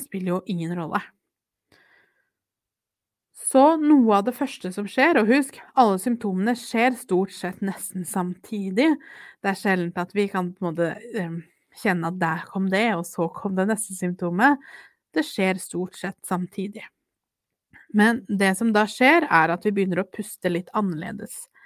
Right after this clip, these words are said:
Vi begynner å puste litt mer overfladisk, og vi begynner å hyperventilere. Og det er jo ikke alltid sånn det ser ut som, som det gjør på film, at du må fram med papirposen. Men det skjer en liten endring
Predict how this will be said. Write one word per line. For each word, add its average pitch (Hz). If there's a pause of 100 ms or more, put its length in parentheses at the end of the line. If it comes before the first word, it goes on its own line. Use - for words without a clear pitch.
(340)
Vi 247
begynner 262
å -
puste 254
litt 247
mer 220
overfladisk, 190 (480)
og 196
vi 214
begynner 185
å -
hyperventilere. 165 (640)
Og 240 (320)
det 247
er 220
jo 220
ikke 233 (100)
alltid 190
sånn 202
det 175
ser 170
ut 156
som, 160 (240)
som 175
det 170
gjør -
på 185
film, 233
at 185
du 170
må 175
fram 160
med 170
papirposen. 175 (580)
Men 302
det 330
skjer 247
en 277
liten 220 (100)
endring 233